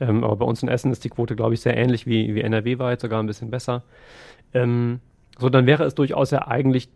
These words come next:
denkbar vielleicht, dass im September wir schon mit sechzig, siebzig Prozent, je nach Verfügbarkeit von Impfstoffen, unterwegs sind. Äh, und dann würde das greifen, was ich eben schon gesagt habe, wenn alle geimpft sind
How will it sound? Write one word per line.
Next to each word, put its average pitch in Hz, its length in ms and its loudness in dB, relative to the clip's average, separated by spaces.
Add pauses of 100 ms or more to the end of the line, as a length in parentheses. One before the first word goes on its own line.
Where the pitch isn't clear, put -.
(200)
denkbar 139 480 0
vielleicht, 113 400 -2
dass 110 80 -2
im 113 140 0
September 123 680 4
wir 117 240 -2
schon 117 380 2
mit 113 120 0
sechzig, 117 460 -2
siebzig - 340 -2
Prozent, 127 440 0
je 117 80 0
nach 117 120 0
Verfügbarkeit 117 560 -2
von 120 120 -4
Impfstoffen, 120 420 -2
unterwegs 117 420 -2
sind. 147 260 2 (580)
Äh, 127 120 2
und 120 160 0
dann 127 280 4
würde 127 200 4
das 127 200 0
greifen, 127 300 4
was 127 180 2
ich 123 60 -4
eben 127 140 -2
schon 123 140 -2
gesagt 117 300 0
habe, 131 180 0
wenn 123 100 2
alle 127 160 2
geimpft 120 340 -2
sind 131 320 2